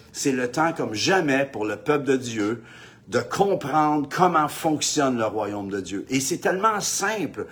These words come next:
qu'on a passé à côté. Je suis allé à l'école biblique, on a, on ne m'a pas enseigné sur le royaume de Dieu. Euh, j'ai, j'ai rarement entendu dans les années qui ont passé des enseignements sur le royaume de Dieu.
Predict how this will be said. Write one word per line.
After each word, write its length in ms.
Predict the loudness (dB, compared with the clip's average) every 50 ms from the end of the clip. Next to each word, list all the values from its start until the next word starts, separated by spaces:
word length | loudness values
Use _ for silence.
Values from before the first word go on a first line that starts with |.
| -14 -20 -20 -14 -6
qu'on 200 | -2 0 2 2
a 80 | 0
passé 600 | -2 0 4 6 6 6 6 4 0 0 0 0 0
à 100 | 0 -2
côté. 560 | -2 -6 -6 -6 -6 -8 -8 -8 -8 -10 -12 -20 -20 -20 -20 -12 -8
Je 120 | -6 -2
suis 80 | 2 2
allé 180 | 4 4 6
à 100 | 4 4
l'école 420 | 4 4 2 2 6 6 6 6 6
biblique, 460 | 2 -6 -6 -2 0 0 0 0 -2 -6 -4
on 180 | -2 -2 -2 -2
a, 100 | -2 -2
on 140 | 2 2 2
ne 140 | 2 0 -2
m'a 200 | -2 -2 -4 -6
pas 340 | -4 0 2 4 4 4 2 0
enseigné 640 | -2 -2 -2 -2 -2 -2 0 0 0 0 0 -2
sur 180 | -4 -4 -6 -4
le 100 | -4 -4
royaume 520 | -4 -2 -2 -2 -2 -2 -4 -4 -6 -6
de 100 | -4 -6
Dieu. 340 | -6 -6 -6 -8 -8 -8 -10 -12 -16 -20 -20 -20 -20 -16 -8 -6
Euh, 240 | -4 -4 -4 -4 -6
j'ai, 380 | -4 0 0 2 2 2 0 -2 -4
j'ai 360 | -4 -2 0 0 0 -2 -2
rarement 640 | -2 0 2 4 4 4 4 6 6 6 6 6
entendu 480 | 4 2 2 2 0 0 0 -2 -2 -2
dans 180 | 0 0 0
les 280 | 0 -2 -2 -2 0 0
années 260 | 2 4 4 2 2
qui 120 | 0 -2 -4
ont 120 | -4 -4
passé 420 | -2 -2 -2 -2 -2 -2 -4 -4
des 320 | -4 -2 -2 -2 -2 2 2
enseignements 560 | 2 2 2 0 0 0 0 2 0 0 -2
sur 180 | -4 -4 -6 -6
le 100 | -4 -2
royaume 640 | -2 -4 -4 -4 -4 -2 -2 -2 -2 -2 -4 -4 -4
de 120 | -6 -6
Dieu. 280 | -6 -6 -8 -8 -8